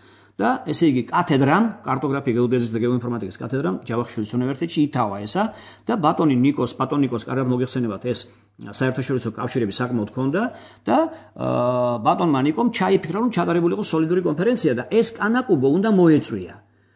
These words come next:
და უკვე ფაქტიურად იმ, ა, სტადიაში იყო მისული საქმე, ეს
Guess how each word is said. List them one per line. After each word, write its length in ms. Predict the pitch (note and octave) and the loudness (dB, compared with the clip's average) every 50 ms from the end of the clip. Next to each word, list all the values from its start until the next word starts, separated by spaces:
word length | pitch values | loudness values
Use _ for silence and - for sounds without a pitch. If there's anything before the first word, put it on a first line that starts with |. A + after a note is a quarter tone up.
| _ _ - | _ _ 2
და 80 | D3 | 2
უკვე 180 | G3+ B3 C4+ A3 - | 4 4 4 2 0
ფაქტიურად 800 | - - - G#3 A3+ - - - C4 B3 G#3+ E3 C3 A#2+ A2 G#2+ - - - _ _ _ _ _ _ _ - | 0 -2 -4 -4 -4 -4 -4 -2 0 2 2 2 2 0 -2 -4 -8 -14 -20 _ _ _ _ _ _ _ 0
იმ, 220 | C3+ E3 G#3 A3+ | 4 4 4 4
ა, 200 | A3 - E3 D#3 D3+ D3 C#3+ D3 D3 | 2 0 0 -2 0 0 -2 -4 -4
სტადიაში 760 | C#3 - - - F#3 F#3+ F#3+ A3 A3 A3 G#3+ - - C4+ A3+ | -4 -6 -4 -2 0 0 2 2 2 2 2 2 2 2 2
იყო 160 | - - B2+ | 2 2 2
მისული 400 | C3 D#3 E3+ - - D3+ C3 C3 | 2 2 2 2 2 2 2 2
საქმე, 380 | - A3+ A#3+ - - E3 C#3 A#2+ | 0 0 -2 -2 -2 -2 -2 -2
ეს 240 | A#2 A#2+ - - | -2 -2 -4 -6